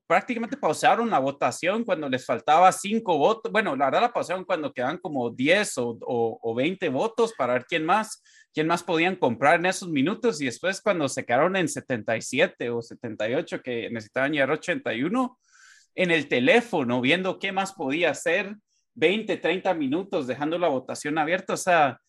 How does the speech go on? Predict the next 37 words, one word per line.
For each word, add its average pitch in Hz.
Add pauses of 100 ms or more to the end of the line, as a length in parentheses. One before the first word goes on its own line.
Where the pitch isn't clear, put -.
(540)
em, 135 (320)
para 160
mí 185
el 240
mejor 208
ejemplo 208
de -
por 117
qué 165
Guatemala 180
está 185
como 151
está, 240 (180)
lo, 131
lo 131
vimos 202
ayer, 185
y, 139 (180)
y 180
no 214
es 254
que 285
no 262
hemos, 240
o 202
sea, 190
uno 240
ha 254
visto 233
en, 143
eh, 139
videos 135
de, 120
de, 117
de 117
congresos 131
en, 110